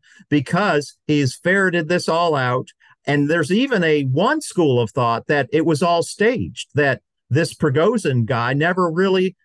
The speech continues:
even intended to try to bring down the Russian government. And so, um, you know, I'm not sure about that, but, uh, the fact of the matter is, in order for that to be possible, they needed what? The majority of the, uh,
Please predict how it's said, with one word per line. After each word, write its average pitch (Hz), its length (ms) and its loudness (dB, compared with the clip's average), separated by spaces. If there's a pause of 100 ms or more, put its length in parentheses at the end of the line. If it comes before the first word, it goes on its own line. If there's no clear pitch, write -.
(140)
even 202 280 2
intended 208 560 0
to 123 60 -2
try 127 260 -2
to 110 80 -2
bring 113 220 0
down 107 300 0
the 104 100 -2
Russian 104 380 -2
government. 95 480 -4 (380)
And 143 220 -2
so, 156 480 -2
um, 139 300 -2
you 170 120 -2
know, 143 220 0
I'm 180 160 0
not 180 220 -2
sure 185 220 -2
about 175 300 0
that, 208 300 0 (340)
but, 143 440 0
uh, 147 300 0 (380)
the 156 160 0
fact 190 360 -2
of 156 60 0
the 165 60 0
matter 165 360 2
is, 147 360 0 (880)
in 151 240 0
order 220 300 2
for 165 180 0
that 156 280 0
to 143 80 0
be 143 180 0
possible, 156 580 0
they 143 200 0
needed 147 340 2
what? 127 340 0 (100)
The 123 100 0
majority 180 640 2
of 156 180 -2
the, 151 240 2
uh, 139 200 -2